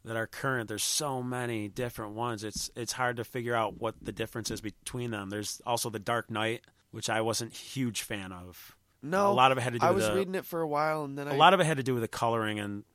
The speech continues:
Speaker 1: and the art scheme
Speaker 2: You
Speaker 1: for
Speaker 2: think
Speaker 1: me.
Speaker 2: so?
Speaker 1: Well, f-, at least for me, that's what it was.
Speaker 2: I feel like the writing was bothering me a little, but, uh,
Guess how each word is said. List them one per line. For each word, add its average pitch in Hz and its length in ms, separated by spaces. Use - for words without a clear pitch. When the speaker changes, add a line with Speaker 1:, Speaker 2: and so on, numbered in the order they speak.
Speaker 1:
and 110 100
the 107 100
art 98 300
scheme 101 340
Speaker 2:
You 120 80
Speaker 1:
for 101 60
Speaker 2:
think 98 120
Speaker 1:
me. 98 60
Speaker 2:
so? 143 260
Speaker 1:
Well, 143 120
f-, - 140
at 170 80
least 196 180
for 151 120
me, 135 380
that's 107 260
what 107 100
it 98 80
was. 98 400
Speaker 2:
I 135 120
feel 165 200
like 135 260
the 123 100
writing 123 360
was 104 140
bothering 92 480
me 92 80
a 92 80
little, 98 300
but, 101 260
uh, 98 220